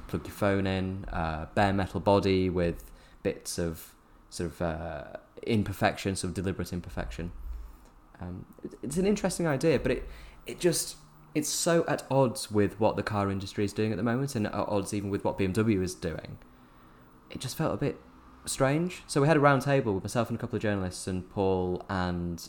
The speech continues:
um, Mini's head of design, Oliver,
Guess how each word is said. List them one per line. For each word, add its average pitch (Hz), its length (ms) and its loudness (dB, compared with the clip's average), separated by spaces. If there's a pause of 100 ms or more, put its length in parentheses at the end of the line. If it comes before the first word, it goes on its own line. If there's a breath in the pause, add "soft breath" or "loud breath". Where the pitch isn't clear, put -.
um, 82 460 -4 (400 soft breath)
Mini's 98 720 2
head 107 200 -8
of 104 100 -8
design, 131 640 -2
Oliver, 92 680 0